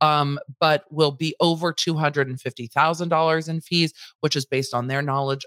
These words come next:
of the case that they are putting together. It'll be very interesting to follow this and see how it goes.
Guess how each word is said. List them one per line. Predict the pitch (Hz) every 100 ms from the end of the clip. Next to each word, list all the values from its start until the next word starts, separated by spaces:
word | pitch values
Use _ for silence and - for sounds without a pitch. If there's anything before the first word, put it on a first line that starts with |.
| -
of | 127
the | 127
case | - 120 -
that | 117
they | 120 117
are | 117 -
putting | 113 120
together. | - - 170 175 175 - - - -
It'll | 185
be | 190
very | 208 233 240 -
interesting | 165 160 - 147
to | 135
follow | - 127 131
this | 131 -
and | 127
see | - 135
how | 123 123
it | -
goes. | 123 127